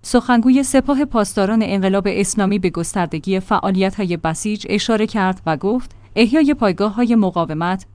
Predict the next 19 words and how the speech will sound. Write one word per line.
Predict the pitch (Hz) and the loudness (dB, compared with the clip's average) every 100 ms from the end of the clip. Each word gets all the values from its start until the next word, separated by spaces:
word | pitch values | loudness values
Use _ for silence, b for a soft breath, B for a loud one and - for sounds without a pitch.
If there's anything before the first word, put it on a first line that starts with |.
| - | -6
تشکیل | 208 196 - 269 | -2 0 2 2
قرارگاه‌های | 247 220 185 165 202 196 240 254 | 4 2 2 0 -2 0 0 2
تحول | 254 214 180 196 233 | 0 0 0 0 2
محله، | 214 180 208 208 190 190 | 4 2 2 0 0 -2
راه | - 190 208 | 0 2 4
اندازی | 240 226 220 262 254 | 4 4 2 4 4
مدارس | 208 202 214 254 | 4 2 0 0
صالح، | 262 - 220 170 165 b b | -2 0 0 0 -4 b b
اعزام | - 226 262 254 247 | 2 4 8 8 8
میلیونی | 196 160 156 170 | 6 0 -2 0
به | 175 | 0
اردوهای | 185 180 220 247 247 | 0 -2 0 2 2
پیشرفت | 247 165 - 143 135 - - | 2 -2 -8 -10 -10 -14 -4
و | 220 220 | 2 4
راهیان | 226 220 262 254 | 4 4 6 6
نور، | 220 220 254 247 - | 6 4 2 0 -10
فعالیت | - 226 - 190 208 233 | 0 0 2 0 0 0
گسترده | 254 190 190 202 190 240 247 | 0 0 0 -2 0 0 0
دارالقرآن‌ها، | 175 156 156 175 160 160 151 233 | 0 -2 -4 -4 -4 -4 -2 -2